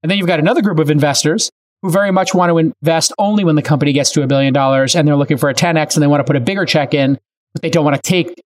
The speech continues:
all the zeros you get when you're investing in those seed stage companies. So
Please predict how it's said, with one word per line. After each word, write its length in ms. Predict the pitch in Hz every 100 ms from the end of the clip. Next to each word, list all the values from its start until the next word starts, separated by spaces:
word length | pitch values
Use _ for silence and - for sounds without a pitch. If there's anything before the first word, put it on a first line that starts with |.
| _ _ _
all 200 | 151 147
the 100 | 135
zeros 580 | 127 175 170 139 123
you 80 | 135
get 280 | 131 139 135 _ _
when 180 | 135
you're 80 | 131
investing 440 | 131 127 131 147 127
in 100 | 127
those 200 | 127 123
seed 320 | - 151 127
stage 360 | - 135 123
companies. 420 | - 143 139 123
So 120 | 120